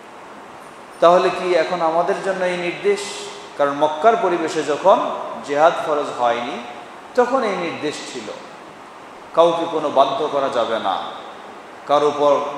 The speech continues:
মৌখিক দাওয়াত গ্রহণ না করলে তারপরে আক্রমণ করা যাবে না। তাহলে এখন কি আমাদের এই নির্দেশ? জবাব, নবী সাল্লাল্লাহু আলাইহি ওয়াসাল্লামের জীবনী মক্কা এবং মদিনা,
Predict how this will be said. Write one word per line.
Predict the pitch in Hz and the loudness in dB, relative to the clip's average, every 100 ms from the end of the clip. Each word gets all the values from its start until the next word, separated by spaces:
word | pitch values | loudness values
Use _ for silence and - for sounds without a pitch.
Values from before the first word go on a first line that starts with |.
| - - - | -10 -10 -2
মৌখিক | 147 143 147 - | -2 0 -6 2
দাওয়াত | 143 139 | 4 4
গ্রহণ | 143 135 139 139 | 2 -4 0 0
না | 139 139 139 | 0 -2 0
করলে | 135 135 131 120 113 - | -2 -4 -4 -6 -6 -2
তারপরে | 127 127 131 160 220 - - - - - 120 | -2 0 -2 -2 -6 -12 -16 -18 -18 -12 -6
আক্রমণ | 135 160 160 151 135 | -6 -4 -4 -4 -4
করা | 135 135 123 | -4 -2 -4
যাবে | 110 107 | -6 -6
না। | 90 80 - - - - - - - - - - - - | -8 -12 -14 -18 -18 -20 -20 -20 -20 -20 -20 -20 -20 -4
তাহলে | 180 185 185 | 2 4 6
এখন | 185 180 262 208 | 6 4 2 4
কি | 220 | 2
আমাদের | 190 175 170 | 4 2 2
এই | 156 | 0
নির্দেশ? | 147 123 113 160 - - - 104 113 | -4 -8 -4 -4 -4 -8 -10 -12 -6
জবাব, | 135 131 156 226 - - - - - - - - - - - 143 175 | 0 4 4 2 0 -6 -8 -12 -14 -16 -18 -18 -18 -18 -16 0 0
নবী | 220 | 2
সাল্লাল্লাহু | 269 226 190 175 165 165 | -2 0 2 2 2 0
আলাইহি | 147 151 | 0 -4
ওয়াসাল্লামের | 143 151 139 139 139 120 120 | -4 -4 -4 -4 -4 -8 -10
জীবনী | 117 127 120 107 101 - - - - 107 | -6 -4 -6 -10 -12 -14 -16 -18 -14 -4
মক্কা | 139 - - 160 233 | -2 -2 -2 2 2
এবং | 139 151 139 123 | 2 -2 -6 -8
মদিনা, | 120 127 123 104 | -8 -8 -6 -4